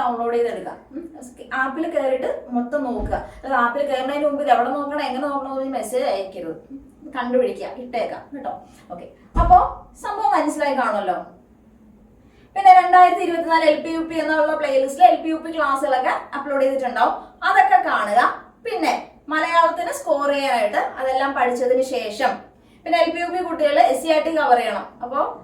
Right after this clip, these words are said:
കോഡിലൂടെ എസ് സി ആർ ടി പഠിക്കാം, മലയാളം പഠിക്കാം എന്ന് പറഞ്ഞൊരു പ്ലേലിസ്റ്റ് ഉണ്ട്. അതിൽ കയറി കഴിഞ്ഞാൽ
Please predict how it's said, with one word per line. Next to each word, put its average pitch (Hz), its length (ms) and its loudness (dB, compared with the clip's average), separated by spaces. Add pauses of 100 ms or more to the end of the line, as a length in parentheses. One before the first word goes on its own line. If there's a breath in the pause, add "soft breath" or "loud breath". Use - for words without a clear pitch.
(140)
കോഡിലൂടെ 311 640 8
എസ് - 140 -4
സി 311 140 -4
ആർ 277 140 2
ടി 311 120 -4
പഠിക്കാം, 269 360 -4 (100)
മലയാളം 277 400 -2 (280)
പഠിക്കാം 285 340 -6
എന്ന് 285 140 -4
പറഞ്ഞൊരു 277 360 -4 (260)
പ്ലേലിസ്റ്റ് 294 460 -2
ഉണ്ട്. 262 160 -6
അതിൽ 285 200 -2
കയറി 277 220 0
കഴിഞ്ഞാൽ 285 260 -4